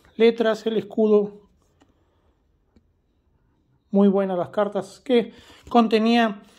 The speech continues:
el pack lanzamiento, que por eso era conveniente conseguirlo.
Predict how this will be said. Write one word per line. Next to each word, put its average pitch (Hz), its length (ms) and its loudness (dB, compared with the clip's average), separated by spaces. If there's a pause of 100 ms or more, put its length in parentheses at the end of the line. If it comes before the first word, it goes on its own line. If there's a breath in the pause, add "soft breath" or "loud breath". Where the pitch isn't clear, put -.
(140)
el 185 280 2
pack - 420 0
lanzamiento, 226 1000 -4 (200)
que 202 100 -8
por 190 220 0
eso 202 420 -2
era 190 400 -4
conveniente 185 840 -6 (400 soft breath)
conseguirlo. 165 760 -6